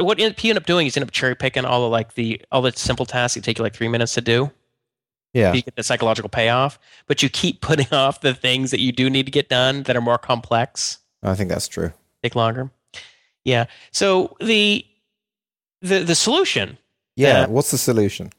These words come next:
Speaker 1: You know, I'm trying to think if this guy, if this is based on any, um, you know, I'm trying to decide if this guy, I'm, I'm looking and I can't remember if this is based on any scientific research or this is just what this guy's opinion is. But that was kind of interesting.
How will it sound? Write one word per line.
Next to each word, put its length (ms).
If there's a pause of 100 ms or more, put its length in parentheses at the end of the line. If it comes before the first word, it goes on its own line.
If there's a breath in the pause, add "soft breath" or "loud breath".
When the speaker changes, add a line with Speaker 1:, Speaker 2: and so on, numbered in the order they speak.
(140)
Speaker 1:
You 80
know, 100
I'm 100
trying 180
to 100
think 300
if 80
this 160
guy, 180
if 100
this 100
is 20
based 360
on 140
any, 320
um, 400 (1400)
you 140
know, 420 (400)
I'm 80
trying 160
to 60
decide 400
if 80
this 180
guy, 160
I'm, 180
I'm 100
looking 220
and 100
I 60
can't 220
remember 280
if 120
this 180
is 60
based 260
on 60
any 80
scientific 680 (220)
research 360
or 80
this 200
is 60
just 260
what 220
this 120
guy's 160
opinion 360
is. 320 (600 loud breath)
But 360
that 260
was 140
kind 180
of 60
interesting. 460